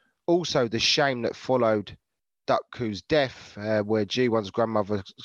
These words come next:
committed suicide, and the portrayal of the mother accumulating the life insurance money made it worse also. So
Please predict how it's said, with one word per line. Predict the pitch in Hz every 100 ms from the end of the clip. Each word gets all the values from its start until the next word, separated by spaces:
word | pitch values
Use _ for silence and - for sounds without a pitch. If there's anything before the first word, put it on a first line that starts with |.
| -
committed | - 117 78 -
suicide, | 135 131 113 - 101 107 104 - -
and | 110 113
the |
portrayal | 110 - - 127 120 113 107 - _ _ -
of | 131 113 95 - _ _ _
the | 107 110
mother | 117 117 110 104 -
accumulating | 98 - 135 113 110 107 85 98
the | 104
life | 107 120 120 -
insurance | 101 95 - 104 98 87 104
money | 98 101 101 95
made | 107 110 107 101
it | 90
worse | 107 104 -
also. | 113 107 - 85
So | 78 98